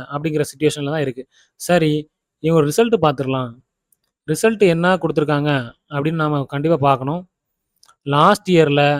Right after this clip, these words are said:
நூறு கோடி தாங்க கொடுத்துருக்காங்க. இந்த வருஷம் முன்னூத்தம்பது கோடி, கிட்டத்தட்ட டூ ஹண்ட்ரட் பர்சன்டேஜ்க்கு மேல ப்ராஃபிட் ஏறி இருக்குது. அடுத்து குவார்டர் அண்ட் குவார்டர்லயும் பார்த்தாலுமே சூப்பரான ஒரு ரிசல்ட்.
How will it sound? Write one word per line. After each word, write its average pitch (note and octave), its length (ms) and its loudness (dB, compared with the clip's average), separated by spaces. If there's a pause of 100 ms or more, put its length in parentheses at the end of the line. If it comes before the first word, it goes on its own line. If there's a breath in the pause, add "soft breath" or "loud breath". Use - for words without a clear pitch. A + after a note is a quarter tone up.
(140)
நூறு F#3+ 300 2
கோடி E3+ 240 2
தாங்க F3+ 180 0
கொடுத்துருக்காங்க. D3+ 440 -2
இந்த D#3 140 -2
வருஷம் E3 240 -2
முன்னூத்தம்பது E3+ 500 -2
கோடி, D3+ 180 4
கிட்டத்தட்ட - 520 -8
டூ F#3+ 180 0
ஹண்ட்ரட் F#3+ 280 -2
பர்சன்டேஜ்க்கு D#3+ 540 -6
மேல F#3 480 0
ப்ராஃபிட் D#3 400 -2
ஏறி C#3+ 140 2
இருக்குது. C3 240 -4 (460 loud breath)
அடுத்து E3+ 220 0
குவார்டர் G3+ 360 4
அண்ட் G3+ 100 -2
குவார்டர்லயும் F3+ 400 2
பார்த்தாலுமே D3+ 480 -2
சூப்பரான F3 500 -2
ஒரு D3+ 120 0
ரிசல்ட். C#3 300 -10